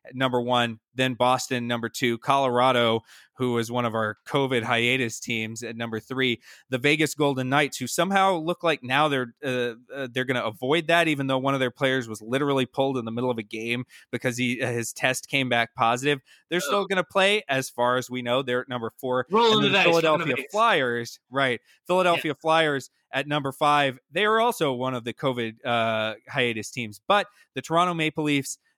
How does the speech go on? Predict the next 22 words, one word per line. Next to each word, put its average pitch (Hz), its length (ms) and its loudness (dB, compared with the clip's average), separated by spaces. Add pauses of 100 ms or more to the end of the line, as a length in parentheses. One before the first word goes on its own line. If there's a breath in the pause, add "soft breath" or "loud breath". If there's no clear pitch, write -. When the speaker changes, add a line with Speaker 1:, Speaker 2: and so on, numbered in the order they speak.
Speaker 1:
they're 143 160 2
the 127 100 -2
beacon 175 380 -4
of 135 80 -6
hope 151 280 2 (240)
from 143 240 -2
that 131 180 0
North 151 380 0 (120)
Division, 139 600 0 (100)
uh, 135 160 -8
that 135 160 0
has 139 140 0
had 151 240 2
no 147 180 2
team 190 280 -8
shut - 260 -4
down 120 380 0 (280 soft breath)
due 123 220 0
to, 117 400 0
uh, 104 320 2
covid 117 320 0
nineteen. 107 600 -4